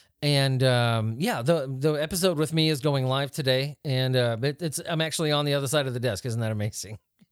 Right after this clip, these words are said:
<laughs> That's pretty cool. Uh, I can't wait to listen to it. I haven't heard it yet. It was really fun being over there. So, um, if you like Joshua Amos' posca-, podcast,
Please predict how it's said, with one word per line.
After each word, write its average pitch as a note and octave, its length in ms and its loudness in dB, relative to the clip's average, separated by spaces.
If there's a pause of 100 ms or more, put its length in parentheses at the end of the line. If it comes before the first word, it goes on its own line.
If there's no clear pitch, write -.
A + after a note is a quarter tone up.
<laughs> - 760 -20
That's C#3 160 -2
pretty D3 260 -2
cool. G#2+ 320 0
Uh, C3 300 0
I D#3 120 -4
can't F#3+ 220 -6
wait D#3 180 0
to E3+ 80 0
listen D#3 280 -2
to E3+ 140 0
it. G3+ 120 -6 (320)
I C#3 120 -2
haven't D3+ 240 0
heard D3 200 2
it D3+ 80 0
yet. D#3 240 2
It D#3 60 0
was C3+ 160 2
really E3 220 0
fun D3 220 0
being C3 200 2
over C3 180 2
there. C3 180 2
So, G#2 300 -2
um, G2+ 260 -2
if C#3+ 200 -4
you F#3+ 120 0
like F3 160 0
Joshua D#3+ 300 -2
Amos' C#3+ 240 -2
posca-, C3+ 500 -2
podcast, E3 520 -4